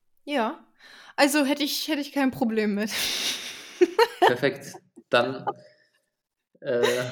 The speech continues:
Speaker 1: Dann kann's ja jetzt losgehen.
Speaker 2: Recht auf Faulheit.
Speaker 1: <laughs> Ja.
Speaker 2: Kann ich nur empfehlen. Nee, ist echt, äh,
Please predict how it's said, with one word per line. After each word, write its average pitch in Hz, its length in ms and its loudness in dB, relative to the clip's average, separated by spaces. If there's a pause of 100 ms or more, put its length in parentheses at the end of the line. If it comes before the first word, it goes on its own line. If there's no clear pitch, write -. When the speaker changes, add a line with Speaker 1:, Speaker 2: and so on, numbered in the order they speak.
(300)
Speaker 1:
Dann 294 140 2
kann's 294 240 8
ja 311 120 12
jetzt 277 240 12
losgehen. 262 380 8
Speaker 2:
Recht 220 140 4
auf 135 140 6
Faulheit. 117 600 4 (300)
Speaker 1:
<laughs> - 300 -20 (200)
Ja. 269 140 4 (1500)
Speaker 2:
Kann 143 140 2
ich 143 80 0
nur 151 80 2
empfehlen. 147 280 2
Nee, 120 100 -2
ist 127 120 -4
echt, - 220 -8
äh, 117 300 -6